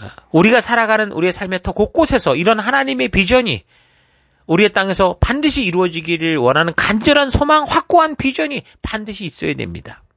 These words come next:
우리에게도 느헤미야가 품었던 하나님 백성으로서 하나님의 뜻을 이루고자 하는 그런 분명한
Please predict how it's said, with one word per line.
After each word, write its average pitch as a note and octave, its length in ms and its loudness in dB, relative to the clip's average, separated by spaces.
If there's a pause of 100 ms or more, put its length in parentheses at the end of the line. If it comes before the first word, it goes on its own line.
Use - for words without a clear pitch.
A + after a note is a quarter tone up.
(1800)
우리에게도 G#3 560 4
느헤미야가 G3 520 4
품었던 G3 640 -2 (640)
하나님 G3+ 560 -2
백성으로서 F3 1200 -2 (880)
하나님의 G#3+ 420 0
뜻을 B3+ 280 -2
이루고자 G#3 600 0
하는 F#3 380 -2 (280)
그런 E3 240 -2
분명한 C4+ 760 0